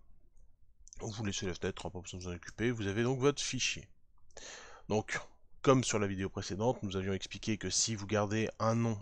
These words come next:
identique, hein, et existant déjà dans un des dossiers, euh, du jeu, bah, nous allons remplacer, euh, le fichier existant. Donc ce qui nous intéresse, c'est de créer une nouvelle interface et, euh, donc l'attribuer, euh, à notre Campfire deux. Donc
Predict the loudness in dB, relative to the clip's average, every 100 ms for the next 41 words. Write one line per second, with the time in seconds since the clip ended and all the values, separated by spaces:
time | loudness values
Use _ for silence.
0 | -4 0 0 0 -4 -8 -6 -10 -10 _
1 | _ -20 -20 -20 _ -6 -6 -8 -8 -2
2 | 0 0 0 0 4 4 2 -6 -4 0
3 | 6 6 6 2 0 -2 -4 _ _ -14
4 | -8 -6 -4 -2 -2 -4 -6 -6 -4 -4
5 | -6 -14 -16 -18 -2 0 2 4 6 10
6 | 12 12 12 8 6 4 6 4 2 -4
7 | -4 0 0 0 2 4 4 2 -2 2
8 | 4 4 -2 -4 -2 0 2 2 8 10
9 | 8 6 0 2 4 6 6 8 8 6
10 | 4 2 8 8 8 2 -6 -16 -16 -16
11 | -2 6 8 8 2 -6 -6 -4 -4 0
12 | 0 0 0 0 6 8 10 8 6 0
13 | 4 6 6 4 -4 0 0 2 2 2
14 | 0 -4 -6 -6 -8 -12 -12